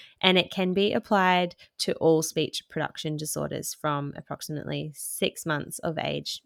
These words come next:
and onwards to adults. At my previous job, we had a mentor who was so knowledgeable in the area of prompt, and she would use the prompt framework for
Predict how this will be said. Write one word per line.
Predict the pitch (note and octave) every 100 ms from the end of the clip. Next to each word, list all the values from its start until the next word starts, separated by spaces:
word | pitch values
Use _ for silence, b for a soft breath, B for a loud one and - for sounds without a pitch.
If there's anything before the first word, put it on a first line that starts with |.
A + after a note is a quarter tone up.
| _
and | - D3
onwards | D3+ D3 C#3 C3+ - -
to | - C3
adults. | C3+ - - - - _ _ _
At | F#3+ F#3+
my | G3
previous | G3 F#3 F3+ F3+ -
job, | F#3 E3+
we | F3 F3 F3
had | E3+ E3+ E3 E3 - -
a | F3
mentor | E3+ E3 E3 G3+ G#3+
who | G3 E3+ E3 E3 E3 b b b b _ _ _ _ _ _ _ _
was | E3+ E3+ D#3+ D#3
so | - F3+ F#3 G3+
knowledgeable | G3+ F3+ F3 F3 E3
in | - E3
the | D#3+
area | D#3+ E3 D#3+
of | -
prompt, | - D#3 D#3+ -
and | F3+ F3+
she | - F3+ F#3
would | G3+ F#3+
use | F#3 F3
the | -
prompt | - F3 E3 -
framework | - D#3+ D#3 D#3 C#3+ -
for | -